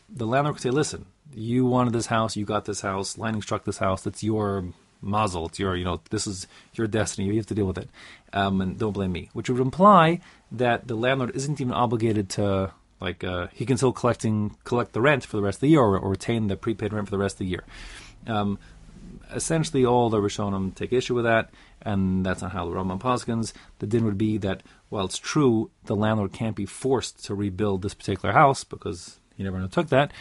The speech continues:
um, he certainly would have to return the rent if he had prepaid rent or not charge rent anymore, 'cause he's not getting, you know, he's not providing the, the, the tenancy possibility anymore.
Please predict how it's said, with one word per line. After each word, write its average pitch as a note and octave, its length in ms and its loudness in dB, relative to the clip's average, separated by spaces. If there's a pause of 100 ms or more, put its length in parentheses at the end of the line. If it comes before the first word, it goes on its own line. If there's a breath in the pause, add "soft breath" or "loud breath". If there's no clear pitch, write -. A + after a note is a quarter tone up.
(220 loud breath)
um, G#2+ 220 0
he F2+ 120 -8
certainly G#2+ 240 -2
would G2 80 -2
have F#2+ 100 -4
to - 80 -6
return G2+ 320 -2
the F#2+ 80 0
rent F2+ 260 0
if F2+ 120 -6
he F#2+ 100 -8
had F2 120 -6
prepaid B2 300 0
rent G2+ 220 -2
or F#2+ 80 -6
not G2 180 -4
charge F#2 260 -6
rent F2+ 260 -4 (280 loud breath)
anymore, D3 280 4
'cause - 80 -14
he's A2 140 0
not G2 180 0
getting, F2+ 320 -4
you F#2 60 -6
know, E2+ 220 -6 (400)
he's G2+ 120 -6
not F#2 120 -2
providing F2+ 340 -2
the, F#2 200 -6
the, F#2+ 140 -6 (680)
the - 120 -8 (140)
tenancy F2+ 600 -4 (300 soft breath)
possibility F#2+ 440 -4
anymore. - 320 -12